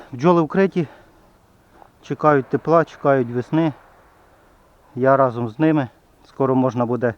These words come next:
дати трошки підкормочку для них. Меду положу. Ну, я покажу в слідуючих відео. Все буду показувати. Ну, а поки, я ж кажу, сьогодні тепло, то я їх повкривав, вулики. От супер було відкривати, не переживати, що туди холод зайде.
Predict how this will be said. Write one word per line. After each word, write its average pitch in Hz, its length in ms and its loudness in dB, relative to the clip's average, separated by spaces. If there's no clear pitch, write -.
дати 131 280 0
трошки 123 340 -6
підкормочку 156 720 -4
для 131 140 -4
них. 131 260 -6
Меду 120 280 -6
положу. 113 440 -8
Ну, - 60 -8
я 123 60 -8
покажу 123 340 -4
в 107 60 -8
слідуючих 110 440 -8
відео. 131 340 -4
Все 127 140 -2
буду 117 200 -4
показувати. 104 560 -8
Ну, 135 80 0
а 139 100 2
поки, 135 300 -6
я 120 80 -2
ж - 80 -14
кажу, 113 180 -8
сьогодні 123 440 -4
тепло, 120 440 -2
то 123 100 -6
я 123 140 0
їх 117 140 -4
повкривав, 127 580 -2
вулики. 156 460 -4
От 135 140 -2
супер 123 280 -6
було 117 260 -6
відкривати, 120 400 -2
не 117 80 -4
переживати, 113 600 -6
що - 120 -20
туди 113 220 -6
холод 110 360 -6
зайде. 110 320 -8